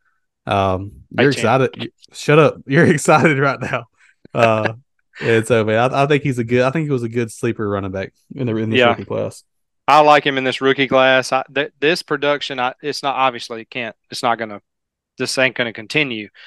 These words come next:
Speaker 2: Um, but this, this week, man, it was, it was a monstrous week. I think really and truly this year alone,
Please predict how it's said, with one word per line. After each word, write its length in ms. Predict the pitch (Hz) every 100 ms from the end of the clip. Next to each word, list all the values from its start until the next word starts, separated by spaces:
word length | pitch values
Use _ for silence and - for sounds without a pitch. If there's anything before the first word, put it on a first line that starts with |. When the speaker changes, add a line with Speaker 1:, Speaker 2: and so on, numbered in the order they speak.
| - -
Speaker 2:
Um, 380 | 120 117 117 113
but 340 | 147 135 113 - _ 127 _ _
this, 180 | - 175
this 240 | 151 147 131
week, 280 | 139 127
man, 240 | 123 117 127
it 20 |
was, 200 | 123 -
it 80 | 139
was 160 | 117 110
a 40 |
monstrous 720 | 113 131 139 139 131 117 -
week. 380 | 127 127 127 _ - - -
I 120 | 127 139
think 400 | 180 220 202 -
really 360 | 143 156 175 151
and 100 | 139
truly 380 | 151 160 151
this 260 | 131 143 -
year 180 | 143 143
alone, 540 | 123 123 147 143 135